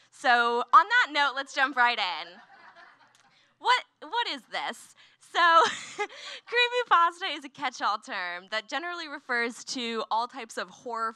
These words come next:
fiction that gets posted online. Um, so I've come up with a handy little flow chart to explain to you how this process usually happens.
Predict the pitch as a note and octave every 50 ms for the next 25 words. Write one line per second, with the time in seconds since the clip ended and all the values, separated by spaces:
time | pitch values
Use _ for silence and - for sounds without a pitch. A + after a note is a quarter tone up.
0 | _ _ G3+ - - - - A3+ F#3+ F#3 F3+ E3 F3 F3+ - F#3 F#3 - _ -
1 | G3 F#3 F#3 - G3+ F#3+ - - - E3 E3+ E3 D3 C#3 A#2+ C2+ C#2 E2+ G#2 C3+
2 | C#3 F#3+ - - - - - - _ _ _ _ - G#3 G3+ F#3+ F3+ F3 E3 D#3
3 | E3 F#3+ G3 _ _ _ _ _ _ _ _ _ _ _ _ _ _ _ _ -
4 | - - A#3+ G#3+ G3+ G3+ F#3+ - G3 G#3 G3+ - A3 B3 G#3+ G3 G3 G3 F#3+ -
5 | F3 G#3+ A3+ G3 F#3 F#3 F3 F3 E3+ E3 G3+ - _ D#4 G#4+ A4 A4 G4+ - -
6 | G#4+ F#4 F4+ E4+ D4 - - C#4+ A3+ - - - A#3 G#3+ A3+ A3 A3+ A3 B3 A#3
7 | F#3 F#3 G3 A3 - - A3 F3 G3+ - G3+ G#3 - G3+ F#3+ F#3 - E3+ F3 A3+
8 | - - C4+ B3+ B3 B3 - A#3 A#3 A#3 A#3 A#3 A#3 A#3 A#3 -